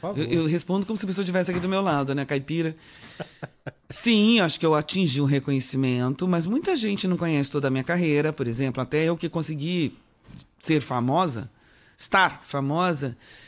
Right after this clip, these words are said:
Speaker 2: Tem gente que não sabe que eu canto, tem gente que não sabe que eu também sei fazer drama, tem, enfim. Mas eu ainda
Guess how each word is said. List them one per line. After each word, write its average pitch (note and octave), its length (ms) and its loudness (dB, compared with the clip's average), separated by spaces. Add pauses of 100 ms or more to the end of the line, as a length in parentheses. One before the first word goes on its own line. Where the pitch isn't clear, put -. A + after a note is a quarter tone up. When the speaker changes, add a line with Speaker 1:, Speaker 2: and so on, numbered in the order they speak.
(220)
Speaker 2:
Tem F4 160 -4
gente D4 180 0
que G3+ 80 -2
não F#3 80 2
sabe D#3 220 0
que C#3+ 100 -2
eu B2+ 160 -4
canto, E3 440 0
tem B2+ 100 -4
gente A#2 220 -4
que - 40 -10
não A#2+ 80 -4
sabe A#2 220 -4
que - 80 -10
eu A2 80 -8
também A#2 340 -2
sei A#2+ 140 -6
fazer A2 240 -6
drama, D3 500 2
tem, A#2+ 240 -6
enfim. C3+ 380 -2 (840)
Mas A3+ 280 2
eu C4 100 4
ainda G4+ 160 0